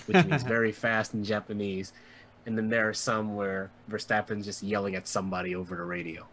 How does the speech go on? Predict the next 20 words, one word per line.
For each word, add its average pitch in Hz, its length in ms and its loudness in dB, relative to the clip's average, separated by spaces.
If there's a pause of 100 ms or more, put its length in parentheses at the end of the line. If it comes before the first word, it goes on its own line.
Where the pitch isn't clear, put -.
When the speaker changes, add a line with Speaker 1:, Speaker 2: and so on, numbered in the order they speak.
(200)
Speaker 2:
All 107 60 -8
right. 92 140 -12 (720)
Speaker 1:
But 98 600 0
I 120 120 2
don't 123 200 2
see 120 580 4 (720)
Red 107 240 2
Bull 110 380 6
or 107 140 4
Verstappen 101 760 0
falling 92 300 0
short - 340 -6 (340)
Speaker 2:
Hmm. 117 280 -2
Speaker 1:
this 104 240 -4
weekend. 92 320 -4
I 110 80 0
just 110 180 0
can't 101 220 -2
see 85 240 -8
it. 80 80 -14